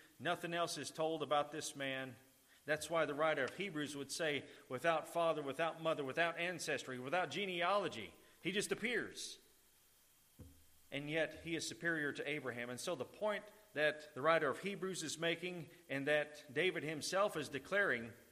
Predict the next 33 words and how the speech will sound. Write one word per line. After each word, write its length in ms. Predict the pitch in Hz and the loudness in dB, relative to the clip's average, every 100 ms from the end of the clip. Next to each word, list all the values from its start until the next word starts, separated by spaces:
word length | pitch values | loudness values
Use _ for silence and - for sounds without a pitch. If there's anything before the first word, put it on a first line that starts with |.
| - | -8
even 320 | 208 233 214 | -6 -2 0
in 220 | 190 165 131 | 0 -2 2
light 300 | 170 226 202 | 4 4 2
of 160 | 143 | 0
the 80 | 151 | -2
Levitical 420 | 147 185 196 160 | 0 0 0 -2
priesthood, 540 | - 226 233 - 165 143 | -2 -2 -2 -2 -4 -2
which 200 | 151 156 | -4 -2
was 260 | 160 131 | -2 0
going 300 | 160 185 160 | 2 2 2
on 200 | 160 180 | 2 0
in 60 | 170 | 0
the 80 | 135 | 2
day, 220 | 180 226 | 4 4
of 140 | 120 | 0
course, 460 | - 127 185 - - - - - - | -2 -2 -2 -6 -12 -16 -20 -12 -2
is 280 | 170 131 | 0 2
that 380 | 165 156 143 - | 4 6 4 0
this 240 | 180 196 160 | 0 2 2
one 280 | 208 196 | 4 4
who 160 | 156 175 | 2 0
is 140 | 160 | 0
coming, 560 | - 196 175 127 117 147 - - - | 0 0 2 0 -4 -10 -14 -20 -12
who 180 | - 175 | -2 2
is 260 | 151 131 - | 2 0 0
Adonai, 720 | 165 180 170 160 160 123 117 120 - - | 4 4 4 0 2 2 -2 -6 -12 -6
the 80 | 156 | -2
Messiah, 680 | 139 - 175 165 127 123 135 - - - | 0 0 2 4 4 2 0 -8 -20 -8
has 500 | 160 165 156 139 - - | 0 2 2 0 -6 -4
a 120 | 143 | -2
more 300 | 139 180 175 | 0 2 2
superior 840 | - 135 - 220 226 220 208 196 - - | 0 -4 -2 0 2 2 2 0 -4 -8
priesthood 640 | - 208 165 - 131 123 | -2 0 0 -4 -4 -4